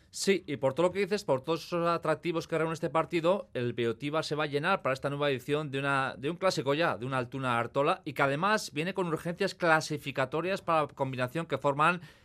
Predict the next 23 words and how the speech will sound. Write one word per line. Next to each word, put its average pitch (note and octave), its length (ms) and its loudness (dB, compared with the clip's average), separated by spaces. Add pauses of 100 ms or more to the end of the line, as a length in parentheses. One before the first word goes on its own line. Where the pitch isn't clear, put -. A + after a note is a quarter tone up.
(140)
el G2 140 -4
delantero G#2+ 280 -2
de C3+ 40 0
Amézqueta, C#3+ 480 0
Julen C3 200 0
Martija. A#2 460 -2
La G#2 120 0
pareja C3 300 0
campeona C#3 340 2
en C#3 60 -2
dos C3 160 -2
mil C#3 100 -4
veintidós C3+ 380 -2
es D3+ 100 -8
colista E3+ 460 0
con C#3 100 0
un C#3 120 -2
solo D3 220 4
punto E3+ 360 0
tras E3+ 180 -2
la E3+ 60 2
victoria D3 340 -2
ayer C#3 340 2